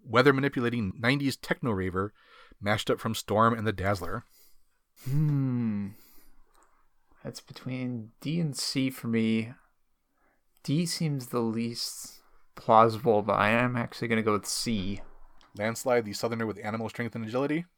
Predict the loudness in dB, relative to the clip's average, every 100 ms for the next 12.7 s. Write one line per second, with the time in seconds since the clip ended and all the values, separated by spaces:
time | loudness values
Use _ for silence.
0 | _ _ _ _ _ -20 _ -8 0 2
1 | 2 2 0 -2 -8 -8 -2 0 2 0
2 | -6 _ -2 0 2 0 2 2 2 4
3 | 6 6 4 6 8 8 2 -10 -14 -16
4 | -18 -16 0 6 6 6 4 2 -4 _
5 | _ -20 -20 -4 2 4 4 4 2 0
6 | 0 0 0 4 6 8 8 6 2 -18
7 | _ _ 0 2 4 2 0 -4 4 4
8 | 6 10 10 10 6 6 4 2 -2 -6
9 | -8 -4 0 2 4 6 6 4 6 6
10 | 4 2 -4 2 6 6 6 2 2 -2
11 | -10 -6 -2 0 2 2 0 0 -4 0
12 | -2 0 0 -2 -4 -4 -4